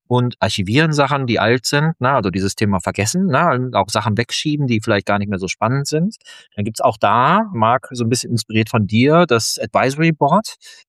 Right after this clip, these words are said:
das quasi rüberläuft über dieses Vault und sich die Themen auch anguckt. Ja, das habe ich irgendwann mal gebildet aus den Autoren, die ich am meisten folge. Ne, da ist dann auch ein, oder Links, die ich irgendwie am meisten geliked habe oder sowas. Ne, da sind ein paar dabei, unter anderem Kapafi auch,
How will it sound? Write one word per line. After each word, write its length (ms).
das 300
quasi 420
rüberläuft 1000
über 220
dieses 300
Vault 640
und 120
sich 100
die 80
Themen 240
auch 140
anguckt. 460
Ja, 300
das 140
habe 100
ich 80
irgendwann 240
mal 100
gebildet 380
aus 120
den 260
Autoren, 380
die 60
ich 100
am 60
meisten 320
folge. 340
Ne, 140
da 80
ist 100
dann 120
auch 80
ein, 140
oder 460
Links, 600
die 100
ich 100
irgendwie 200
am 60
meisten 240
geliked 320
habe 160
oder 140
sowas. 320
Ne, 100
da 80
sind 140
ein 80
paar 140
dabei, 280
unter 200
anderem 220
Kapafi 420
auch, 260